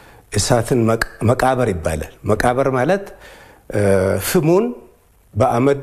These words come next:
ይሸፍኑታል። አሁን እሳት የለም። ሲፈለግ ግን ይነሳል ማለት ነው ያ እሳት። እና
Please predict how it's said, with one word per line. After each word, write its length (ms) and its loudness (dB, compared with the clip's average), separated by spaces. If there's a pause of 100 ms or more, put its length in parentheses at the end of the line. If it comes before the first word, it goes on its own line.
ይሸፍኑታል። 760 -2 (1040)
አሁን 280 2
እሳት 400 -2
የለም። 360 0 (920)
ሲፈለግ 580 -2
ግን 160 0
ይነሳል 600 0
ማለት 360 -2
ነው 140 -4
ያ 140 -4
እሳት። 360 -8 (560)
እና 260 0